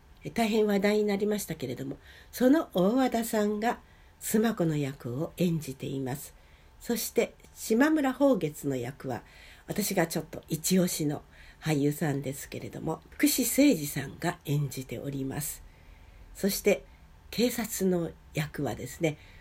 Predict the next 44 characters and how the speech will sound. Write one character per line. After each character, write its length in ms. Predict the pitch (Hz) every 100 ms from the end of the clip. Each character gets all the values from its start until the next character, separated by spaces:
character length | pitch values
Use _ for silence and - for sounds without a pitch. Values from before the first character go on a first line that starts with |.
| -
福 260 | - - 185
士 280 | - -
誠 180 | 190 175
二 60 | 160
さ 180 | 160 151
ん 60 |
と 140 | 147 147
ず 180 | 165
っ 60 | 170 -
と 180 | 170 - - - -
「の 220 | 180 190
だ 200 | 208 285
め 160 | 339 262
カ 220 | - 254
ン 80 | 262
タ 240 | - 254
ー 80 | 196
ビ 160 | 175
レ」 140 | 147 131
で 120 | 127
ね、 220 | 170 277 - - - - - - - -
え、 120 | -
楽 300 | 147 165 -
団 200 | 170 226 190
員 400 | 170 151 151 - - - -
の 100 | 160
役 320 | 156 165 175
を 80 | 156
や 120 | 147
り 120 | 165
ま 140 | 196 214
し 120 | -
た、 180 | - - - - - - -
浪 420 | 185 208 226 330
岡 300 | 302 - 262 -
一 220 | - 165
樹 120 | -
さ 160 | - 143
ん 100 | 143
ね。 200 | 226 - - - - - -
え、 100 | 233
こ 100 | 247
の 80 | 277
方、 580 | 330 330 311 311 302